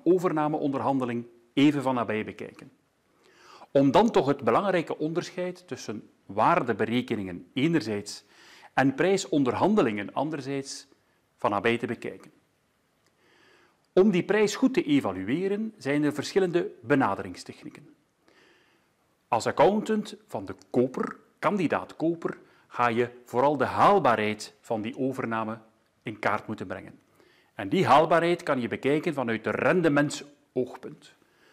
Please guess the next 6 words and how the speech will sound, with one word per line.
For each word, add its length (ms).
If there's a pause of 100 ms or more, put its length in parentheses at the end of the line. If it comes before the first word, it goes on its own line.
(340)
Bruto 360
rendementen, 760 (160)
maar 200
ook 220 (100)
netto 420
rendementen. 720